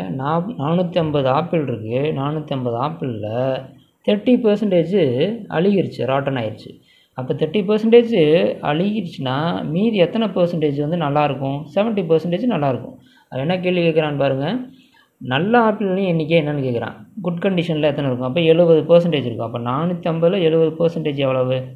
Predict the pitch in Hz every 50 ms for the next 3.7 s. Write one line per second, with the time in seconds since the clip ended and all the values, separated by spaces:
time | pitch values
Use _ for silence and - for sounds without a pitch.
0 | - - - _ _ _ _ - - 135 139 147 160 175 180 - - - 135 127
1 | 131 127 123 - - - 143 127 127 127 123 127 139 139 131 - 131 131 131 139
2 | 185 208 - 139 139 131 127 123 127 - 208 202 - 139 139 139 139 131 135 131
3 | 131 135 131 123 127 127 123 127 131 131 139 160 220